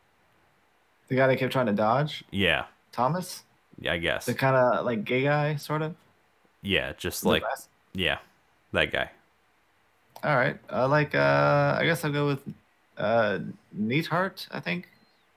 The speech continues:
Speaker 1: which is the guy who was dodging drinking with him. <laughs>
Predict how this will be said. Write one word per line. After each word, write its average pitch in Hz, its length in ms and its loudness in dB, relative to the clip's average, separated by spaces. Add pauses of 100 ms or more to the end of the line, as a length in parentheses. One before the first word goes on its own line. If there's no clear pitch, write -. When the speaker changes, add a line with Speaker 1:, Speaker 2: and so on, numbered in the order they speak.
(560)
Speaker 1:
which 107 180 -6
is 113 200 -6
the 113 160 -2
guy 120 240 4
who 120 60 2
was 117 140 -2
dodging 120 360 0
drinking 127 380 -6
with 143 100 -8
him. 156 180 -2 (260)
<laughs> 160 60 -2